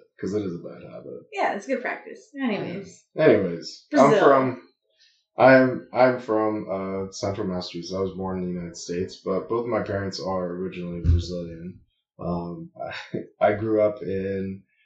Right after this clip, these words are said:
Speaker 1: uh, the two thousands era, so I vividly remember, like, nine eleven, which a lot of my mentees that I have right now, like, they don't remember that stuff. Uh, so it makes me feel old. But,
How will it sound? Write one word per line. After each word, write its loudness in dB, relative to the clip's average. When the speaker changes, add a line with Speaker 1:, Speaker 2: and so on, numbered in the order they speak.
Speaker 1:
uh, -4
the -6
two -4
thousands -4
era, 0
so -2
I 0
vividly 0
remember, -6
like, -8
nine -6
eleven, -6
which -8
a 4
lot 2
of -6
my -6
mentees -8
that -4
I -6
have -10
right -8
now, -8
like, -12
they -4
don't -14
remember -10
that -10
stuff. -12
Uh, -12
so -4
it -4
makes -8
me -12
feel -12
old. -8
But, 6